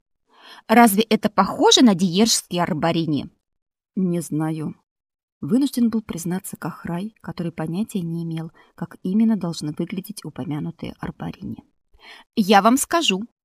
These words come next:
они думают, что смогут обмануть нас». Труди ткнула вилкой в шарик,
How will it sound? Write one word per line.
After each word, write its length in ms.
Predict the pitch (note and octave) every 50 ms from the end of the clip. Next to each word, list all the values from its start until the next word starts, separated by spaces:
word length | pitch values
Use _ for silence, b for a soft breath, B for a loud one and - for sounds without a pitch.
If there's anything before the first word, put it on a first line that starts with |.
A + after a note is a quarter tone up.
| _ _ _
они 280 | - G3+ G#3 G#3 F#3+ F3
думают, 500 | D3+ D3+ F#3+ D4 B4 C5 G4 B3 A3 -
что 160 | - F3 F3
смогут 420 | - - A3+ C#4+ D4+ B3+ A3+ A3+
обмануть 540 | A3 F#3 F#3 A3+ A#3 F#3 F3+ F#3+ E3 - -
нас». 360 | - - - - - - - _ _ _ _ _ _ _ _ _ _ _ _ -
Труди 260 | - C4+ D4+ - D4+
ткнула 400 | - - - G3+ A#3 B3+ A#3 G#3+
вилкой 360 | F3+ G3+ G#3 A3+ - G3+ G3+
в 60 | -
шарик, 460 | - - G3 F3+ F3 F3 - - -